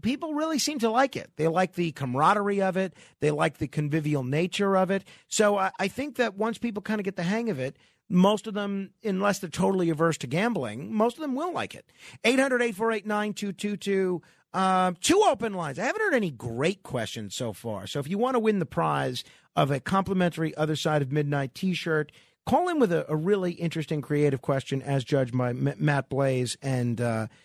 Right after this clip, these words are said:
and, uh, Alex Barnard, and also, of course, Kenneth.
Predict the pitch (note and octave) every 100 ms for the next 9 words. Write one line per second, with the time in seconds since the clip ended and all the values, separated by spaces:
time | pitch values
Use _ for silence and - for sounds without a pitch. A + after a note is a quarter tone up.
0 | _ _ _ - C#3 C3 A#2+ A#2+ A2+ C#3+
1 | C#3 - C#3 C3 B2+ A#2 B2 - B2+ B2+
2 | C3 A#2 B2+ A#2+ - A#2+ F2+